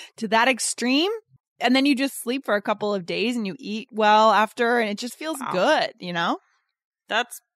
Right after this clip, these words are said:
Speaker 2: that's pretty incredible. Well, I hope you were wearing some good footwear.
Speaker 1: I was. I have some hiking boots, so that's good.
Speaker 2: <laughs> Okay, good.
Speaker 1: <laughs>
Speaker 2: Yeah, that's one of the reasons that I like the summertime is because my, I always feel like my shoes, I mean, not that it's quite summer yet,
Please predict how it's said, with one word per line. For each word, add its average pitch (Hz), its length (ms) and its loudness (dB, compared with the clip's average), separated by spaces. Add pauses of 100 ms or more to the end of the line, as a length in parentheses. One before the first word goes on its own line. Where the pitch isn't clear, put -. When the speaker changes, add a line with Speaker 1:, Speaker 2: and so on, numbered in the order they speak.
Speaker 2:
that's 294 280 0
pretty 302 260 -2
incredible. 214 540 -2
Well, 208 100 0
I 226 120 4
hope 277 180 -2
you 330 180 -4
were 226 180 -4
wearing 208 300 0
some 208 180 -12
good 220 220 -6
footwear. 143 600 -6 (180)
Speaker 1:
I 247 160 2
was. 185 180 0
I 214 80 2
have 254 140 2
some 247 140 -2
hiking 185 360 -2
boots, 170 300 -8
so 196 120 0
that's 190 200 -2
good. - 240 -10
Speaker 2:
<laughs> - 0 - (240)
Okay, 226 300 0
good. 208 460 2 (160)
Speaker 1:
<laughs> 254 140 0
Speaker 2:
Yeah, 247 160 4
that's 226 200 0
one 302 160 -2
of 247 60 -4
the 226 100 -4
reasons 233 340 0
that 226 140 4
I 196 80 2
like 202 220 0
the 202 120 -4
summertime 190 640 -2
is 185 100 -10
because 185 340 -10
my, 175 280 -4
I 208 100 -2
always 190 240 -4
feel 196 180 -6
like 180 160 -6
my 165 120 -6
shoes, 180 420 -6 (300)
I 214 60 -2
mean, 214 200 0
not 214 200 0
that 190 120 -2
it's 185 140 -6
quite 185 280 -2
summer 180 280 -2
yet, 151 260 -2